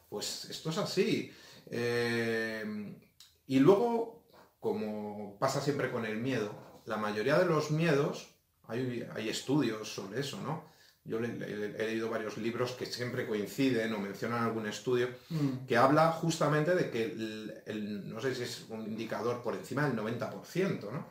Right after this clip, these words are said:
Speaker 1: De los miedos nunca llegan a hacerse realidad.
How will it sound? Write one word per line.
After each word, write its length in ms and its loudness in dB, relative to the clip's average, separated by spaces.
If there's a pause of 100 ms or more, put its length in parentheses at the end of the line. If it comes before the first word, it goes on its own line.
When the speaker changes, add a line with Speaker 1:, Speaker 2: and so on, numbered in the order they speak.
(280)
Speaker 1:
De 200 2
los 220 2
miedos 360 0
nunca 240 -2
llegan 220 -2
a 40 -4
hacerse 300 -6
realidad. 420 -6